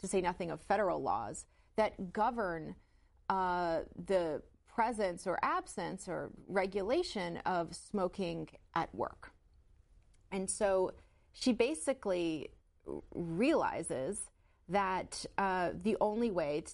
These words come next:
that this will get resolved is to pursue legal action. And so she decides she's going to sue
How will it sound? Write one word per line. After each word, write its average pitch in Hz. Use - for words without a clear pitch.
that -
this -
will 165
get -
resolved 180
is 175
to -
pursue 170
legal 175
action. -
And 190
so 190
she 233
decides 165
she's 175
going 160
to 170
sue 151